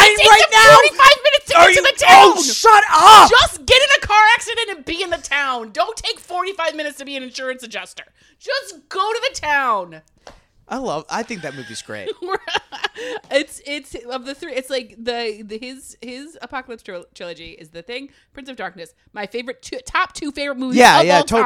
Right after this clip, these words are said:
Speaker 1: time. And then In the Mouth of Madness, which is a fucking turd.
Speaker 2: I, okay,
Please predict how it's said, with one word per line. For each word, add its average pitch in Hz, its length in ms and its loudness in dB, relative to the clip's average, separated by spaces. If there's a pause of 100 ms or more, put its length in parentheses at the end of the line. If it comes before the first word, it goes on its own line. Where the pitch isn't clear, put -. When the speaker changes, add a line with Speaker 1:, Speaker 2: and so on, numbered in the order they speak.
Speaker 1:
time. 170 220 -6 (220)
And 214 100 -12
then 220 120 -8
In 269 120 -8
the 311 80 -6
Mouth 302 180 -2
of 330 60 -8
Madness, 233 300 -2
which 202 160 -12
is 196 100 -14
a 165 140 -14
fucking 220 560 0 (440)
turd. 302 640 4
Speaker 2:
I, 285 560 6 (160)
okay, 170 320 -6